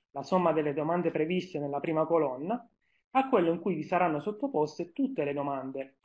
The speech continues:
previste in questa tabella, che sono, eh, centotredici.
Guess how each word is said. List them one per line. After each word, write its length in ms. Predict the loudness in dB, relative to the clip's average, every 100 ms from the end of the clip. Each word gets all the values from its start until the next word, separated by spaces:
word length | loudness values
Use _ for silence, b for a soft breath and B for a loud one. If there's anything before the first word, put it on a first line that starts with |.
| -8
previste 420 | -6 -4 -6 -8
in 60 | -6
questa 260 | -4 -2
tabella, 500 | 2 2 2 0 -2
che 100 | -4
sono, 300 | -8 -4 -4 -6 -8 -8 -8
eh, 40 | -10
centotredici. 920 | -10 -10 -12 -14 -14 -12 -14 -14